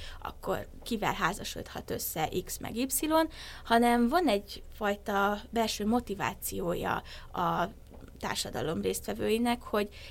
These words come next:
igen, akkor én ne házasodjak az én köreimen kívül. Tehát a, van egy bizonyos elvárása az én családomnak, hogy, ö,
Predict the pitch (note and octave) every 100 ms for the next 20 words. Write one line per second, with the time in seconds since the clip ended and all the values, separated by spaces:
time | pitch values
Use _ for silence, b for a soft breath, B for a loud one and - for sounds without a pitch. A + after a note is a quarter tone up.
0 | B A3 G#3+ G3+ - G#3 G#3+ A3+ G#3 -
1 | - - - F#2 - - - - - -
2 | G#3 G3 F3+ F3+ - - - - G3 G3
3 | - G3+ F3+ G3+ F#3 G3 - F#3+ D#3+ -
4 | - - B B B - D#3+ D#3+ - G#3
5 | E3+ E3+ - A3+ G3 D#3+ F#3+ F#3+ - F#3
6 | - - G3 F3+ - - - - - -
7 | - - - - - - - G3+ - -
8 | - - - G3+